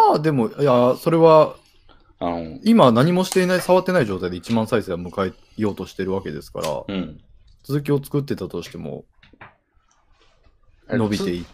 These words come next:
Speaker 1: てたはずなのでは？
Speaker 2: その一万再生に対して労力をかけてるっていう状態にはなってないはずなんですよ。伸びてないのにやってるってだけに。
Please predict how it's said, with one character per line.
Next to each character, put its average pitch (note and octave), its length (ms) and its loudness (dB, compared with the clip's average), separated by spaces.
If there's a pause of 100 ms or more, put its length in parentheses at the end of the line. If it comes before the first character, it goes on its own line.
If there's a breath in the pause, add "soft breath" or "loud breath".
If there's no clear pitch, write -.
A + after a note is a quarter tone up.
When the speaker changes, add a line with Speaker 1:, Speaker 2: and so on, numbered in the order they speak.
(140)
Speaker 1:
て G2+ 200 -4
た F#2+ 180 -10
は - 220 -12
ず G2+ 100 -10
な F#2+ 140 -6
の F2+ 260 -12
で D#2+ 80 -16
は？ F#2+ 220 -16
Speaker 2:
そ C#3+ 80 -4
の D#3 80 -2
一 F#3+ 140 -2
万 A#3+ 160 4
再 B3 180 2
生 A3 160 0
に F#3+ 80 -2
対 G#3+ 200 4
し - 120 -4
て A3+ 80 4
労 D#3+ 200 4
力 A#2 200 2
を G2 100 0
か F#2+ 60 -10
け G2 100 -2
て A#2+ 80 2
る A#2+ 100 2
っ - 20 -4
て G#2 100 -6
い F#2 40 0
う F2 40 -2
状 G2 160 -2
態 G#2 160 0
に F#2+ 80 -4
は F2 60 -6
な F2 80 -6
っ E2 60 -10
て G#2 100 -4
な A2 80 2
い F#2+ 100 -2
は F2 60 -4
ず E2+ 80 -8
な E2 40 -12
ん D#2+ 40 -14
で E2+ 40 -16
す F2 40 -14
よ。 F2+ 40 -10
伸 G#2+ 120 -2
び A#2+ 60 -4
て C#3 100 4
な D#3+ 120 4
い - 20 0
の B2+ 120 4
に B2 80 2
や F2+ 100 0
っ - 80 -12
て G#2+ 80 -2
る G2 80 -2
っ - 40 -10
て F2 140 -10
だ E2+ 140 -6
け G2 140 -8
に。 F2+ 300 -10